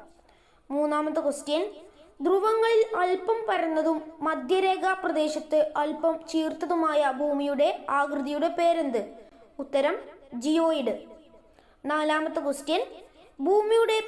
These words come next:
പുറംപാളിയായ ഭൂവൽക്കത്തിൽ ഏറ്റവും കൂടുതൽ കാണപ്പെടുന്ന സംയുക്തം ഏത്? ഉത്തരം സിലിക്കേറ്റ്. അഞ്ചാമത്തെ ക്വസ്റ്റ്യൻ,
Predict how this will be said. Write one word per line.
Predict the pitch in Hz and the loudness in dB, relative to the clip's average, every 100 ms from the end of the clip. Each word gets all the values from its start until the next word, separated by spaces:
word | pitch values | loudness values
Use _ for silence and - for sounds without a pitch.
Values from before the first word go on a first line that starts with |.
| 440 | -4
പുറംപാളിയായ | 349 359 359 370 349 339 294 269 320 - - 247 | 0 0 2 0 2 0 0 0 -2 -6 -8 -2
ഭൂവൽക്കത്തിൽ | 311 330 349 339 330 320 339 415 - 311 | 2 2 0 0 -2 2 0 0 0 0
ഏറ്റവും | 330 - 403 415 440 | 0 -2 0 0 0
കൂടുതൽ | 381 349 320 330 330 | 2 2 2 0 0
കാണപ്പെടുന്ന | 311 311 311 294 269 285 359 - | -2 -2 -2 0 0 -2 -4 -4
സംയുക്തം | 311 294 294 - 339 339 311 | -4 -4 -6 -2 -4 -2 -2
ഏത്? | 302 240 - - - - 247 | 0 -2 -4 -14 -20 -18 -14
ഉത്തരം | - 285 311 427 - - - | -2 0 0 -2 -10 -18 -8
സിലിക്കേറ്റ്. | - 330 330 - 330 - - - - - _ _ _ _ _ _ _ _ - | 0 0 0 0 -2 -2 -8 -18 -20 -20 _ _ _ _ _ _ _ _ -6
അഞ്ചാമത്തെ | 285 294 311 285 311 | -2 0 -2 -2 -2
ക്വസ്റ്റ്യൻ, | 285 - 320 | -2 0 -2